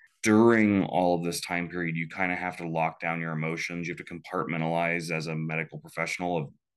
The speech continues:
just to be able to function, because you're seeing people with all of these injuries and all of these experiences, and you can't process it in that moment because you have a job to do. And so you just kind of separate yourself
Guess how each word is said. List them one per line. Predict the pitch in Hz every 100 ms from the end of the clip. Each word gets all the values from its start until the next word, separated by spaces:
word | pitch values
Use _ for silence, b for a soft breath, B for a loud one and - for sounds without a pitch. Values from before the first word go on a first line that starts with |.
| _ _ _
just | - -
to | -
be | 85
able | 76 64
to |
function, | - 82 85 - 165 156 _ B B B B -
because | 95 107 95
you're | 92
seeing | - 110 101 92 90
people | 90 82
with | 80 80
all | 80 80
of | 80
these | 78
injuries | 80 80 80 80 78 76
and | 80
all | 76 78
of | 78
these | 76
experiences, | 71 - 85 80 78 80 73 -
and | 78 80 73 78 76 b b b b
you | 90
can't | 80 - 101 92 -
process | - 90 87 - 87
it | 87 - -
in | 85
that | 76 -
moment | 73 85 117 135 -
because | - 92 82
you | 85
have |
a | 76
job | 98 104 78
to |
do. | - - -
And | 92 90
so | - 92 85 82 82 80 -
you | - 92
just | 85 90 -
kind | 101
of | 87
separate | - - 95 _ 92 78 78
yourself | 78 - 85 76